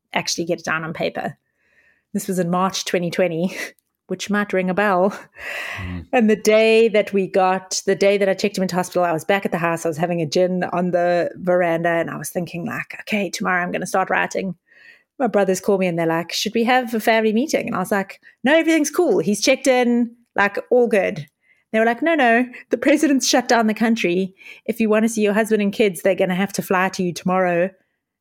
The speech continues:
Speaker 1: or you won't see them for, for who knows how long." And I was like, "What the?" <laughs> So my kids and my husband got on the last flight out of Cape Town. It's, like, a two-hour flight. They managed to get to us. We, we lived in Durban for six weeks.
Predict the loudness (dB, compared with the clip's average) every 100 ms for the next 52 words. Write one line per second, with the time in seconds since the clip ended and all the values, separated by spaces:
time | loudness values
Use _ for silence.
0 | _ _ _ _ -18 -16 -16 -10 0 2
1 | 2 2 2 2 2 0 0 0 -4 -6
2 | _ -2 0 0 0 0 2 2 4 2
3 | 2 2 4 4 4 4 2 2 4 6
4 | 6 4 4 6 8 6 6 4 0 -2
5 | -8 -4 -4 -4 -6 0 2 4 4 4
6 | 4 2 -8 -2 0 4 4 2 2 2
7 | 2 4 4 2 2 0 2 2 0 0
8 | 0 0 0 0 0 -2 -2 -2 0 0
9 | 0 0 0 0 -2 -10 _ -20 _ _
10 | _ _ 0 2 4 2 2 0 0 2
11 | 2 2 0 -2 0 0 2 2 2 2
12 | 2 0 -2 -4 -2 -2 -4